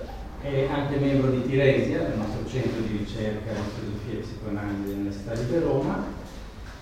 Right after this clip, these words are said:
e, eh, come già ci diceva ieri, diciamo, il, il tema, eh, la vertigine dell'opera è evidentemente un tema non soltanto a lei molto caro, ma diciamo che nasce, eh, in parte, in buona parte dai suoi lavori, eh, di cui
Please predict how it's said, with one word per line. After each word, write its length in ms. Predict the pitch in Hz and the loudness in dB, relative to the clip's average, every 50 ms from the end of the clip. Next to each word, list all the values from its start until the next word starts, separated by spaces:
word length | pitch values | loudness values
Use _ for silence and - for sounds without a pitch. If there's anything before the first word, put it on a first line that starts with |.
| - - | -10 -6
e, 100 | - 156 | -2 2
eh, 480 | 170 180 190 - 190 - 127 120 113 113 | 4 4 6 6 4 2 2 0 -2 -2
come 240 | 117 127 120 123 120 | 0 0 0 0 0
già 120 | - 147 - | 0 0 0
ci 80 | - 127 | 0 0
diceva 380 | 127 123 - 143 147 143 165 | -2 -2 -2 -2 0 2 2
ieri, 580 | 160 139 131 135 - - - - - 151 156 - | 4 4 4 4 4 4 4 4 4 2 2 0
diciamo, 420 | - - - - 120 117 113 117 | -2 -2 -2 -2 0 0 0 -2
il, 80 | 110 107 | -2 -2
il 280 | 107 98 - - - - - | -4 -4 -6 -6 -8 -6 -2
tema, 420 | 165 160 139 131 113 - 101 - | 0 2 4 4 4 4 2 0
eh, 320 | - - - - - - | -2 -4 -6 -6 -6 -6
la 440 | - - - - - - - 98 104 | -6 -6 -6 -8 -8 -8 -8 -8 -8
vertigine 480 | - - - 131 - 113 113 113 113 - | -6 -6 -4 -4 -4 -2 -2 -2 -2 0
dell'opera 720 | - 110 107 107 107 107 - 123 - 120 117 113 110 107 | 0 0 2 0 0 0 0 0 0 0 0 0 0 0
è 280 | 107 113 123 123 120 110 104 | -2 -2 -2 -2 -2 -4 -4
evidentemente 640 | 107 110 110 110 110 117 - 113 117 110 - - 101 | -4 -4 -2 -2 -2 -2 -2 -2 -4 -4 -4 -4 -4
un 120 | 95 - | -4 -4
tema 500 | 117 120 123 123 120 113 - - - - - - - - - - - | -4 -4 -2 -2 -2 -2 -2 -4 -6 -8 -10 -10 -12 -12 -12 -10 -8
non 120 | 110 110 - | -8 -6 -6
soltanto 420 | 120 117 - 139 139 131 131 127 113 | -6 -4 0 0 0 2 2 2 2
a 40 | |
lei 160 | 113 113 104 107 | 2 2 2 2
molto 320 | 110 113 - - 151 - | 0 0 -2 -2 -2 -2
caro, 400 | - - 147 - - 110 98 98 | -2 0 0 0 0 0 0 0
ma 100 | 98 98 101 104 101 98 | -2 -2 -2 -2 -4 -4
diciamo 240 | - - 120 117 113 | -4 -4 -4 -2 -2
che 180 | 113 110 110 107 | -2 -2 -2 -2
nasce, 480 | 107 107 123 127 - - 120 101 98 - - - - - - - - - - - - - - 104 98 | -2 0 0 0 0 -2 -2 -4 -4 -4 -6 -8 -8 -10 -12 -12 -12 -12 -12 -12 -12 -12 -10 -8 -8
eh, 380 | 98 92 92 92 92 92 92 - 92 | -6 -6 -4 -4 -4 -6 -6 -6 -8
in 100 | 92 90 | -8 -6
parte, 400 | 101 104 - - - - - - | -4 -2 -2 0 0 -2 -2 -2
in 100 | 101 95 | -2 -2
buona 180 | - 110 107 98 | -2 -2 -2 -2
parte 500 | 101 - 131 127 - - - - - 101 | -2 0 0 0 0 0 0 -2 -2 -2
dai 100 | 98 98 | -4 -4
suoi 220 | - - 110 107 | -4 -4 -4 -4
lavori, 460 | - 104 104 110 123 127 113 107 104 | -2 -2 -2 0 2 2 2 2 2
eh, 40 | 101 | 0
di 920 | - - - - - - - - - - - - - - - - 101 104 - | -2 -4 -6 -6 -8 -8 -10 -10 -10 -10 -10 -10 -8 -8 -8 -8 -6 -6 -6
cui 100 | - 123 | -4 -2